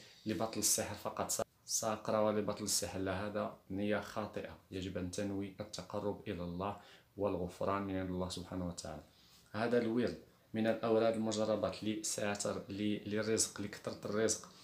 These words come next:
ودفع الهموم ودفع المشاكل وجني الخيرات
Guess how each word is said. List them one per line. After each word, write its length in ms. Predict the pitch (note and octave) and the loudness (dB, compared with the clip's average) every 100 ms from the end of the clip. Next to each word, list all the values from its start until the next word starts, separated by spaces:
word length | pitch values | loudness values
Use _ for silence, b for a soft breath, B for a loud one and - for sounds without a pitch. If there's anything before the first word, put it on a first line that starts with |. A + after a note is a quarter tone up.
| B B B | B B B
ودفع 440 | G#2 G#2 A2+ - | 2 2 2 2
الهموم 600 | G2+ G2+ G#2+ A2 A2 F#2 - B B | 0 2 2 2 2 0 -2 B B
ودفع 320 | F#2+ F#2 G#2+ | -2 0 2
المشاكل 720 | G#2+ G#2+ A2+ - A2+ - F#2+ D#2+ B B - | 4 4 2 0 -2 -2 -4 -6 B B -4
وجني 400 | G2 G#2 G#2 - - _ _ _ _ _ _ _ _ _ _ _ _ - F#2+ G#2+ A#2+ A2+ | 2 4 2 -2 -12 _ _ _ _ _ _ _ _ _ _ _ _ -8 -2 4 6 6
الخيرات 640 | G#2+ - A2+ G#2+ G#2 F#2 | 2 0 0 2 4 2